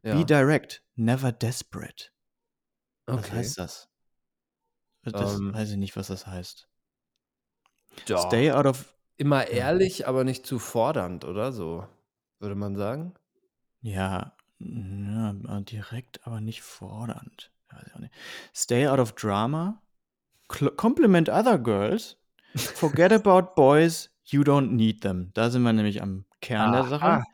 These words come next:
Speaker 1: aha.
Speaker 2: Und dann das Zwanzigste ist, was ich total schräg finde,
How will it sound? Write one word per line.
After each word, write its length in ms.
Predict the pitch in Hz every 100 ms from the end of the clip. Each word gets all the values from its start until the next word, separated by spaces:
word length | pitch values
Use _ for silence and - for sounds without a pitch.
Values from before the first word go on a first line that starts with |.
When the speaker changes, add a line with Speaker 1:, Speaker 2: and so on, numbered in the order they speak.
| _ _
Speaker 1:
aha. 440 | 113 98 147 135 -
Speaker 2:
Und 240 | 147 147 156
dann 200 | 139 196
das 220 | - -
Zwanzigste 600 | 123 147 196 156 - 131
ist, 280 | 113 143 - - - - _ -
was 160 | 123
ich 120 | 120
total 280 | - 117 120
schräg 260 | 123 123 123
finde, 320 | 117 113